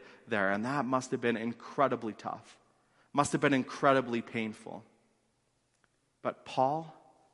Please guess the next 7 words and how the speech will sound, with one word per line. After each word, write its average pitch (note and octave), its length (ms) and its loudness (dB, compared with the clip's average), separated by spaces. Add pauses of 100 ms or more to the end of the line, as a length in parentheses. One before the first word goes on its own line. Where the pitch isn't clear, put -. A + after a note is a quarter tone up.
(100)
Paul D3 240 0
also B2+ 320 2
had A2+ 180 -4
a A2 60 -2
very A#2 400 0
tough - 540 -6 (240)
season. A2 580 -6